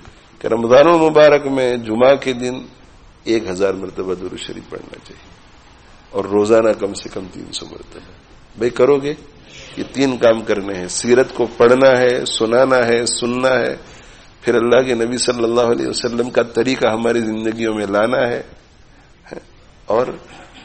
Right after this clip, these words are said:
देखो, मस्जिद से निकले तो बायां पांव, left foot, मस्जिद में दाखिल हो तो right foot। क्या, कितना,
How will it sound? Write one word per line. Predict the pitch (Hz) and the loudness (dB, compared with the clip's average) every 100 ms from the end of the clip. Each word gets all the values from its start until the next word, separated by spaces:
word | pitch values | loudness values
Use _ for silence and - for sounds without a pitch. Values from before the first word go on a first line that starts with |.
| - _ | -20 _
देखो, | - - - 113 | -16 -14 -18 -4
मस्जिद | 120 131 147 147 | -2 -2 -4 0
से | 151 | 2
निकले | 139 151 160 156 | 2 2 2 0
तो | 120 | 0
बायां | 104 113 127 | 2 4 2
पांव, | 120 104 104 104 | 0 -6 -4 4
left | 123 - | 4 4
foot, | - 113 95 - - - - | -10 -8 -8 -12 -20 -20 -6
मस्जिद | 107 104 131 | -4 -2 -2
में | 135 127 | 0 4
दाखिल | 127 123 143 | 4 4 2
हो | 131 | 2
तो | 127 | 2
right | 110 117 131 | 4 4 2
foot। | - 104 98 - - - | -6 -12 -12 -20 -20 -6
क्या, | - | -4
कितना, | - 160 120 | -4 -2 -2